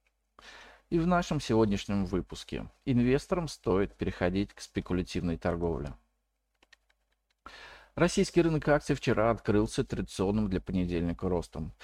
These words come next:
но продолжить его не смог. Уже после первого часа торгов на рынке начались распродажи, которые по итогам сессии увели индекс Мосбиржи более чем в полупроцентный минус.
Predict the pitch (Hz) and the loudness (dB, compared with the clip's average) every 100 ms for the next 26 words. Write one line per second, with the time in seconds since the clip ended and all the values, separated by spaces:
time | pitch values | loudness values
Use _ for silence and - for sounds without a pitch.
0 | - - - 196 - 143 120 139 156 - | -20 -4 0 2 4 6 6 4 2 0
1 | 101 98 92 - 92 80 - _ _ - | 2 2 2 -2 -2 -2 -6 _ _ -20
2 | _ 147 175 220 170 160 147 165 147 143 | _ 0 4 4 4 -2 0 2 2 2
3 | 156 - 156 156 185 - 110 107 135 160 | -2 0 0 2 0 4 4 6 2 -2
4 | 139 - 92 98 98 101 - 92 85 80 | -6 -2 -4 -2 -2 -4 0 0 0 -2
5 | - 78 101 110 101 98 107 104 107 110 | -4 -4 -2 0 0 2 0 2 0 0
6 | - 165 - 185 131 87 87 - 98 85 | 0 0 2 4 4 2 0 0 -2 -2
7 | - 110 95 120 147 160 120 87 90 131 | -4 -2 -2 0 -4 -2 -2 2 2 0
8 | 151 104 104 - - 87 82 - 90 - | -4 -6 -6 -8 -2 0 0 -2 -4 -2
9 | 90 87 85 85 87 82 - - | -4 -4 -4 -2 -2 -6 -12 -20